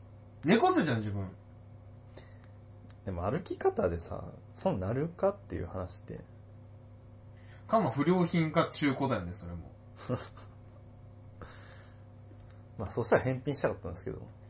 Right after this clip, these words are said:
Speaker 2: むしろ。
Speaker 1: いや、無理だよ。一ヶ月履いちゃう。
Speaker 2: うん。いや、でもクレームは、クレームぐらいは言えるよね。
Speaker 1: いや、怪しくない？
Speaker 2: あ、そう。
Speaker 1: 「履き方次第です」って言われたらさ。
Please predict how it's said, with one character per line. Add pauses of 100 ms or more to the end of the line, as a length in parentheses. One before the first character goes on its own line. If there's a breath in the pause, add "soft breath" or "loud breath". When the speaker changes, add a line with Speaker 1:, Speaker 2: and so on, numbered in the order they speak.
(300 soft breath)
Speaker 2:
む
し
ろ。
Speaker 1:
い
や、
無
理
だ
よ。 (680)
一 (120)
ヶ
月
履
い
ち
ゃ (720)
う。
Speaker 2:
う
ん。
い (580)
や、
で
も
ク
レ
ー
ム
は、 (100)
ク
レ
ー
ム
ぐ
ら
い
は
言
え
る
よ
ね。 (1900 loud breath)
Speaker 1:
い
や、
怪
し
く
な
い？ (760)
Speaker 2:
あ、
そ
う。
Speaker 1:
「履
き
方
次
第
で
す」
っ
て
言
わ
れ
た
ら
さ。